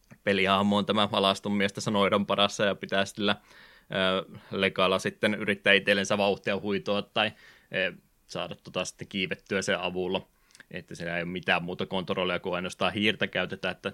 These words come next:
työnnät, ö, lekaa poispäin, se hyppää eteenpäin, tai sitten jos sä saat sen johonkin kielekkeeseen kiinni, niin sillä voi sitten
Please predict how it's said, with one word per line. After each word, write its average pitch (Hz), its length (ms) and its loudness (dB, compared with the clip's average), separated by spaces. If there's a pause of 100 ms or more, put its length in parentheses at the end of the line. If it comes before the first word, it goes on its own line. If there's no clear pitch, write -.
työnnät, 90 380 -10 (420)
ö, 92 260 0 (240)
lekaa 113 300 4
poispäin, 104 440 -2
se 95 100 -6
hyppää 92 340 0
eteenpäin, 87 440 -4
tai 87 160 -4
sitten - 260 -12
jos - 80 -14
sä 90 160 -8
saat 90 180 -10
sen 95 120 -6
johonkin 90 340 -6
kielekkeeseen 92 640 -4
kiinni, 87 280 -6
niin 87 120 -12
sillä 92 220 -12
voi 95 140 -10
sitten - 280 -10